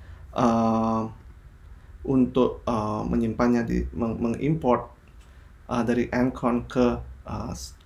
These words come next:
uh, spreadsheet. Ya. Jadi misalnya caranya sama, kita kontrol A L T A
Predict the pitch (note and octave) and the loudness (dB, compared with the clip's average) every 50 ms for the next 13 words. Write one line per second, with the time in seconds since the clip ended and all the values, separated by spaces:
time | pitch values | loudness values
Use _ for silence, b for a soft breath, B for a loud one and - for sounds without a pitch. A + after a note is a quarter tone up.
0 | - - - - A#2+ G#2+ - - - - - A#2+ - - - - - - - - | -20 -20 -10 -6 -4 -4 -4 -6 -6 -2 0 0 0 0 -4 -6 -8 -8 -14 -20
1 | - - - - - - - - - A2+ G#2+ - - - - - - b b b | -20 -20 -20 -20 -20 -20 -10 -6 -4 -4 -4 -6 -10 -14 -20 -20 -20 b b b
2 | b b b b b b b - B2+ B2+ A2+ A#2+ A#2+ A2+ A#2 A2+ A2+ - - - | b b b b b b b -6 -6 -4 0 0 0 0 0 -4 -6 -8 -6 -4
3 | A#2+ A#2 A2+ A2+ A2+ A2+ A2 A2 A2 A2+ A2 A2 A2 - - - - - - - | -2 0 0 0 0 -2 -2 -4 -4 -6 -6 -6 -6 -8 -10 -14 -20 -20 -20 -20
4 | - - - - - - - - - - - - _ - - - - - - - | -20 -20 -20 -20 -20 -20 -20 -20 -20 -20 -20 -20 _ -20 -20 -20 -20 -20 -4 2
5 | C#3+ C3 C3+ D3 F3+ F#3 F3+ D3 A#2 A2 A2+ A2+ A#2+ - - - B2 A#2+ - B2 | 4 6 6 6 6 4 4 2 2 2 0 -2 -4 -6 -6 -6 -8 -6 -2 0
6 | A#2+ A#2 A2+ A2+ A2 G#2+ G#2+ G#2+ G#2+ G#2+ D#3+ - - - - - - - - - | 2 2 2 2 0 0 -2 -2 -4 -4 -6 -10 -16 -20 -20 -20 -20 -6 0 2
7 | B2 A#2+ A#2+ - B2+ B2 A#2+ - B2 A2+ A2+ A2+ A2 - A#2+ A2 - - A#2 B2 | 2 4 4 6 6 6 6 6 4 4 4 2 0 0 -2 -2 2 2 2 2
8 | D3+ F3+ F3 | 2 -2 -6